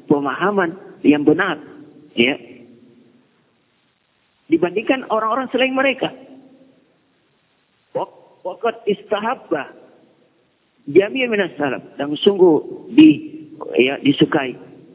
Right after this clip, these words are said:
mustahab, kebanyakan dari, atau seluruh dari salaf. Antakuna, ya, kitamah, imma awwalu lail atau awwalu nahar.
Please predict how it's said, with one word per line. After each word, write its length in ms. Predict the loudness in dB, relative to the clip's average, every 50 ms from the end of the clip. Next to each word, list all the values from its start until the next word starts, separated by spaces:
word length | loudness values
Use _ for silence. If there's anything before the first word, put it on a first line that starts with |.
| -20 _ _
mustahab, 560 | -2 0 0 0 0 -4 -6 -6 -6 -12 -14 -18 -20 -20 -20 -20 -20 -20 -8 -2 -2
kebanyakan 560 | 0 0 0 -2 -2 -4 -4 -4 -4 -2 0
dari, 400 | 0 0 0 0 -2 -2 -6 -10 -18 -20 -16 -12 -10
atau 160 | -6 -2 -2 0 2
seluruh 320 | 4 6 6 6 6 4
dari 160 | 0 -2 -2 -2 -2
salaf. 240 | -2 -2 -4 -8 -10 -16 -20 -20 -20 -20 -20 -20 -20 _ _ _ _ _ _ _ _ _ -20 -18 -18 -12 -8
Antakuna, 1040 | -6 -4 -4 -4 -4 -2 -4 -4 0 4 8 8 10 8 8 6 2 -2 -2 -6 -10 -16 -20 -20 -20 -10 -4
ya, 240 | -2 0 0 0 -4 -6 -12 -20 -20 -20 -20 -6 2 4 4
kitamah, 440 | 4 4 2 -4 -6 -6 -10 -12 -14 -18 -20 -20 -20 -20 -20 -20 -20 -4 2 4
imma 400 | 4 4 4 4 4 2 0 -2 -8 -12 -14 -10
awwalu 760 | -6 -6 -4 -2 -2 -2 -2 -2 0 0 0 0 0 -2 -6 -10 -14 -20 -20 -20 -20 -16 -2 4
lail 680 | 6 6 6 6 4 -2 -4 -6 -8 -10 -16 -14 -10
atau 200 | -8 -8 -6 -4
awwalu 400 | -4 -4 -2 -2 -2 -2 -2 -2
nahar. 320 | -4 -4 -6 -6 -8 -10